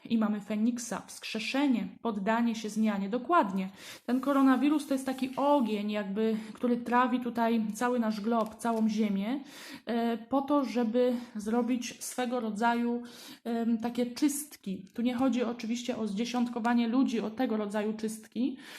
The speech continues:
tylko chodzi o to, żeby po prostu wyplenić to, co, e, złe w nas, żebyśmy mogli, mieli szansę się oczyścić, zmienić swój sposób postrzegania, swoją percepcję, otworzyć się na szersze perspektywy. I to jest takie właśnie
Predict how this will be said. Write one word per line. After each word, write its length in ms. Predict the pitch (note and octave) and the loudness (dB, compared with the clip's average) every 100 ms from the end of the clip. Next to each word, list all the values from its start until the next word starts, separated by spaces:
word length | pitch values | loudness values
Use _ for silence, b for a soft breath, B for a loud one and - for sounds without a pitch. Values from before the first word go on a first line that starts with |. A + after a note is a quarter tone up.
| B | B
tylko 280 | - B3+ C4+ | -6 -2 -2
chodzi 320 | C4 C4 A#3 | 0 0 0
o 120 | A#3+ C4 | -4 -2
to, 140 | C4 | 0
żeby 460 | B3 B3 A#3+ B3 A#3+ B - | 0 0 2 2 0 B -8
po 80 | B3 | -4
prostu 380 | B3+ C4 B3+ A3 | -4 -4 -4 -2
wyplenić 760 | A#3+ - A#3+ A#3+ A#3 A#3+ - | -4 0 2 4 4 2 0
to, 100 | A#3+ | -4
co, 360 | A#3 B3 A#3 A#3 B B B B | -2 -2 -2 -2 B B B B
e, 200 | G#3+ A3+ G3 | -4 -4 -4
złe 280 | G#3+ A3 A#3 | -2 0 0
w 100 | A#3 | 2
nas, 440 | A3+ G3+ - - - | 0 0 -4 -8 -8
żebyśmy 680 | G3+ G#3+ A3 A3+ A#3 A#3 A3 - | -4 -4 -2 0 0 0 -2 -2
mogli, 520 | A3+ A3 A#3 A#3 A#3+ | -2 2 2 4 2
mieli 180 | A#3 A3 | 2 0
szansę 360 | A3 A#3+ A#3 A3 | 0 0 0 -4
się 160 | - | -6
oczyścić, 600 | G#3+ - B3+ B3 - F#3+ | -6 -2 -2 -2 -6 -4
zmienić 380 | G#3 A#3 A#3 - | 0 2 2 2
swój 160 | A#3+ A3+ | -4 -4
sposób 420 | - A#3+ A#3 A3 | -2 -2 -4 -4
postrzegania, 720 | A3+ - - G#3+ A3 A#3+ G#3 | -6 -4 -4 0 2 2 0
swoją 300 | - A3 G#3+ | -4 -4 -4
percepcję, 680 | A3 A3 - B3 - - F#3+ - B B B | -4 -8 -4 -4 -4 -10 -12 -14 B B B
otworzyć 640 | - A3 - B3 A#3+ A3+ - | -8 -6 2 2 2 -2 -4
się 340 | - A#3+ A#3 A#3 | 0 0 0 -2
na 120 | A3 | -4
szersze 380 | A3 B3 - A#3 | -2 -2 -2 -4
perspektywy. 840 | A#3 A3 - A3 - B3 G3 - B B B - | -4 -4 -6 -8 -2 0 0 -4 B B B 0
I 320 | A#3 A3+ - | 2 2 0
to 100 | C#4+ | -2
jest 180 | D4+ C#4+ | -2 -2
takie 220 | D4 C#4 | -4 0
właśnie 460 | B3+ C4+ - C4 | 2 0 4 6